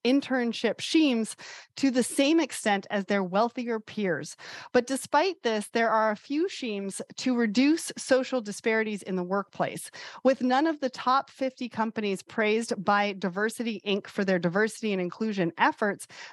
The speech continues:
making specific mention of socioeconomic status in their programs. So this has to change. A diverse workforce is more innovative, productive, and profitable, and a diverse so-,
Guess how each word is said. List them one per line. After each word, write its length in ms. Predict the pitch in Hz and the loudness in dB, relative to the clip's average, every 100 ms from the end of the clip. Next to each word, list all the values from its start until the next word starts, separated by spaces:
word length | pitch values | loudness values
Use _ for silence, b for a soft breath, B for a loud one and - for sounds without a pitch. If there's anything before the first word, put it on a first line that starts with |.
| - | 2
making 340 | 254 269 277 | 2 4 0
specific 600 | - - 240 349 359 370 | -2 -6 -2 -2 -2 -2
mention 460 | 254 220 208 208 202 | 2 0 2 -2 -2
of 140 | 202 | -4
socioeconomic 1200 | 170 - 247 269 277 285 - 226 277 233 196 202 | -2 2 2 2 -4 -4 -4 -6 -2 0 0 -2
status 440 | - 202 180 185 - | -2 0 2 0 -4
in 120 | 190 180 | -6 -4
their 140 | 180 | -4
programs. 720 | 170 269 277 233 160 - - - B B | -2 0 0 0 -2 -6 -14 -20 B B
So 140 | - 277 | -2 2
this 300 | 277 440 - | 4 2 0
has 540 | - - 269 277 - | -10 0 2 2 -6
to 120 | - | -12
change. 600 | 262 - 208 160 - - - B B | -10 -2 -2 -2 -6 -14 -16 B B
A 80 | 226 | 0
diverse 540 | 226 226 277 339 349 285 | 2 2 2 0 -6 -8
workforce 720 | 233 240 254 - 220 208 - | -2 -2 -2 -4 -2 -2 -4
is 160 | 214 196 | -6 -4
more 260 | 208 190 - | 0 0 0
innovative, 680 | 240 285 277 262 262 254 240 | 0 0 2 2 2 0 -2
productive, 600 | - 175 226 - 262 240 | -8 0 0 0 -6 -6
and 160 | 220 170 | -6 -8
profitable, 680 | - 226 240 233 220 214 190 B B | 0 0 0 -2 -2 -2 -4 B B
and 120 | 226 | 0
a 60 | 220 | 2
diverse 540 | 214 208 196 247 330 | 2 0 2 2 0
so-, 240 | - 349 | -6 -10